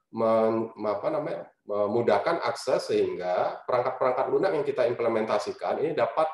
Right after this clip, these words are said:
dimanfaatkan dan dapat dimaksimalkan untuk melayani seluruh kegiatan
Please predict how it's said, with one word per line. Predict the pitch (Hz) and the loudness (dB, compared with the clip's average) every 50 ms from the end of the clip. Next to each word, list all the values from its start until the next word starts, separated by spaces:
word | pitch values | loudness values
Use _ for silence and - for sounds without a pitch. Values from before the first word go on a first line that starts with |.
| - - _ _ _ _ _ _ 113 | -6 -14 _ _ _ _ _ _ -6
dimanfaatkan | 113 123 127 123 123 120 120 - 123 110 101 101 98 - - - 87 87 - - - - | -2 -2 0 2 2 2 2 2 0 0 0 0 -4 -6 -6 -6 -4 -4 -4 -4 -4 -4
dan | 110 110 120 120 127 120 - _ | -2 -2 -2 -4 -6 -8 -12 _
dapat | 101 98 95 92 120 120 123 | -8 -8 -4 0 0 0 0
dimaksimalkan | 113 110 104 - - 101 98 95 95 - 143 131 | 0 -2 -2 -2 -4 -4 -4 -2 -2 -2 -4 -4
untuk | 120 - - 117 | -4 -6 -4 -2
melayani | 110 104 98 95 87 85 82 85 92 113 143 165 - _ _ _ _ _ - | -2 0 0 0 -2 -4 -6 -4 -2 -2 -2 -4 -8 _ _ _ _ _ -12
seluruh | - 113 113 117 120 131 170 165 | -8 -6 -2 0 0 0 0 0
kegiatan | - 143 120 107 107 104 101 - - - - 92 90 92 - - 156 | 0 0 0 2 2 2 2 0 -2 -2 -2 -2 0 0 0 -2 -4